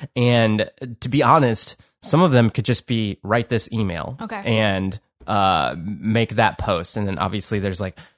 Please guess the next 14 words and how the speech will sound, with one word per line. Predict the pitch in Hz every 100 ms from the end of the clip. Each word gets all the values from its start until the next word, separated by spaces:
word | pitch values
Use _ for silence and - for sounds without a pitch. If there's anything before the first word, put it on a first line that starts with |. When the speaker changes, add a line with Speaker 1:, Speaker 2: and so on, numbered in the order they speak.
| -
Speaker 1:
make | 95 95
sure | 120
I | 110
finish | - 123 127
this | 156 151
video. | 131 147 117 98 95
Speaker 2:
Yeah. | 107
Speaker 1:
But | 123 113 92 -
I | 120
found | 131 143 131 127
that | 113 104 - 107
just | 131 135 - _ - - - -
putting | 143 135 117
down | 101 104 113 120 127